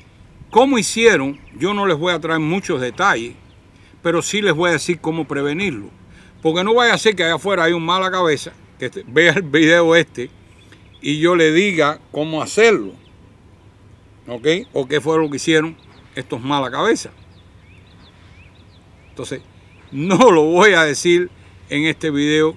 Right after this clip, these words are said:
qué método utilizaron ellos, pero sí entraron a través del garaje. Entonces, ¿qué es lo que yo les sugiero a las personas? Esto es un breve video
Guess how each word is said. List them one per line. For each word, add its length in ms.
qué 140
método 340
utilizaron 640
ellos, 180
pero 180
sí 160
entraron 480
a 80
través 280
del 100
garaje. 400
Entonces, 340
¿qué 100
es 60
lo 100
que 80
yo 100
les 120
sugiero 480
a 140
las 120
personas? 480
Esto 200
es 60
un 60
breve 280
video 420